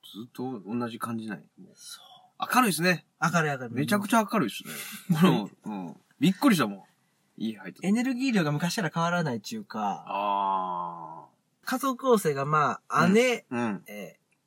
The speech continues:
Speaker 2: 私、
Speaker 1: はいはい。
Speaker 2: 弟っちゅうの。
Speaker 1: うんうんうん。
Speaker 2: まあ、上と下は変わらんね。もう変わらない。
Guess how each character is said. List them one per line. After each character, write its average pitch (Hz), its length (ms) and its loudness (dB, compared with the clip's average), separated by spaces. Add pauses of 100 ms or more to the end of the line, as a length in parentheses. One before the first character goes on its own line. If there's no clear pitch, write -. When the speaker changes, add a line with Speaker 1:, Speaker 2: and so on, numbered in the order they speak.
(140)
Speaker 2:
私、 120 680 -6
Speaker 1:
は 117 120 0
い - 20 0
は 123 60 -2
い。 - 60 -2
Speaker 2:
弟 147 320 2
っ 139 60 -2
ち - 120 -12
ゅ 127 60 2
う - 20 8
の。 135 40 8
Speaker 1:
う 131 40 8
ん 120 40 4
う 107 40 0
ん - 40 0
う 95 260 -4
ん。 180 60 -12 (880)
Speaker 2:
ま 190 140 2
あ、 208 60 10
上 254 200 6
と 262 140 2
下 - 160 4
は 247 160 12
変 233 100 8
わ 233 80 10
ら 214 140 6
ん 151 80 -2
ね。 156 160 4
も 147 280 2
う 139 80 -6
変 160 120 2
わ 165 60 4
ら 170 100 4
な 151 120 0
い。 - 60 -16